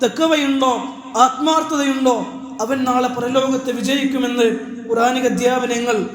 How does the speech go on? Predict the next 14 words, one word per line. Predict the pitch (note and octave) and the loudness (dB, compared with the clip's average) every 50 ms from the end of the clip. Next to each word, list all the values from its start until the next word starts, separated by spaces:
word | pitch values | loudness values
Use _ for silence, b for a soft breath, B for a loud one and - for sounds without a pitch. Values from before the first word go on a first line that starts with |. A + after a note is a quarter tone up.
| - - - - | -12 -14 -12 -10
കൃത്യമായി | B3+ B3 - - E4 D4 C#4 C4+ C4 B3 | -10 -8 -6 -4 -2 0 2 2 2 0
നമ്മെ | A#3+ A#3+ A#3+ B3+ A#3+ | 0 -2 -4 -4 -4
പഠിപ്പിക്കുകയാണ്. | G3+ A#3+ A3 B3 - C#4+ B3 - C4+ B3 B3 A#3 B3 A#3 G#3 F#3 - - - - - G3+ | -2 -2 -2 -2 -4 -6 -6 -6 0 4 4 4 4 4 0 -4 -10 -12 -16 -16 -4 0
അതോടൊപ്പം | G#3+ B3+ C4 B3+ A#3 - - C#4+ C#4 B3 G3+ F3+ - - - - - - - | 2 2 4 2 0 0 2 2 2 2 2 -4 -8 -10 -12 -14 -14 -6 -2
ചേർത്തി | A3+ B3 C#4 B3+ D4 | 0 0 0 0 -2
പറയേണ്ട | C#4 C4+ C4+ C4+ C4 C4 B3+ B3+ | 0 0 0 2 2 0 2 2
ഒരു | B3 B3 B3+ A#3 | 0 0 0 0
കാര്യം, | A#3 A#3 A#3+ B3 A#3+ G#3+ F#3+ - - - - - - - | 0 0 2 2 0 0 -2 -6 -10 -14 -16 -16 -14 -10
നമസ്കരിക്കുക | G3+ A3+ A#3+ - - C#4 B3 C4 C4 - - C4 B3 B3 | -6 -6 -4 -4 -2 -2 -2 -2 -4 -4 -4 0 2 2
എന്നതുപോലെ | B3 B3 A#3+ B3 B3 B3+ B3+ B3 B3 B3 B3+ C4 C4 B3+ C4+ C4 | 2 2 2 -2 -2 -2 -2 0 2 2 2 2 2 0 0 2
തന്നെ | C4+ C#4 C#4+ C4 - - - - - - - - - | 2 2 2 0 0 -2 -6 -8 -10 -12 -12 -10 -6
അതീവ | G#3 G#3 B3+ C4 C#4 D4 D4 | -4 0 2 2 2 2 2
ഗൗരവകരമായ | C#4 C#4 C4 B3+ C#4+ D#4 D4+ C#4+ C#4 C4+ C4+ C4 C4 C4 B3+ B3+ B3 | 2 2 2 2 2 2 2 2 2 0 0 0 2 2 2 2 0
കാര്യമാണ്. | A#3+ B3 B3+ A#3 B3+ C4+ C4+ B3+ B3 A#3+ A#3 A#3 A3 | 0 0 0 0 0 2 0 0 0 0 0 0 -2